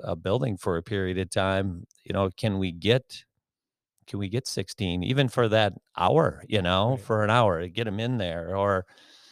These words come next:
Speaker 1: uh, we have a beautiful stadium here, you know, like, is there things that we could do there?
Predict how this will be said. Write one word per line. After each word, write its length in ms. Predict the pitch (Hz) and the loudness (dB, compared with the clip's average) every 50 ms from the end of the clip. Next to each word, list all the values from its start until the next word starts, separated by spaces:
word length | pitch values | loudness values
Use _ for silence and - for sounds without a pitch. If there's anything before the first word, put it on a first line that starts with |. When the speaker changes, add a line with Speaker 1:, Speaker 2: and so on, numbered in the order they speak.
| _ _ _ _ | _ _ _ _
Speaker 1:
uh, 260 | - 95 92 98 98 95 | -6 -4 -2 -2 0 0
we 80 | 104 107 | 0 0
have 140 | 117 113 107 | 0 0 0
a 60 | 104 | -2
beautiful 440 | 92 113 117 117 127 117 - - 113 | -2 -2 0 0 0 0 -2 -4 -6
stadium 600 | - - 120 117 131 135 131 131 120 110 98 92 | -4 -2 0 0 2 2 2 0 0 0 -2 -2
here, 340 | 98 98 92 90 92 95 95 | -2 -2 -2 -2 -2 -2 -2
you 140 | 98 107 107 | -2 -2 0
know, 340 | 104 98 98 98 98 92 - 107 98 - | 0 0 0 0 -2 -4 -8 -12 -8 -6
like, 240 | 101 95 87 - - - - - _ _ _ - - - _ _ - | -4 -4 -6 -8 -14 -20 -20 -20 _ _ _ -20 -20 -20 _ _ -16
is 120 | 107 98 | -12 -6
there 160 | 107 113 110 101 | -4 -4 -4 -4
things 320 | - - 127 120 117 110 113 | -4 -2 -2 -2 -2 -2 -2
that 100 | 110 107 | -2 -2
we 120 | 110 98 | -2 -4
could 160 | - 120 107 101 | -4 -6 -6 -2
do 160 | 107 107 107 | -2 -2 0
there? 440 | 92 95 104 107 113 107 85 80 - | 0 0 2 2 2 0 0 -4 -8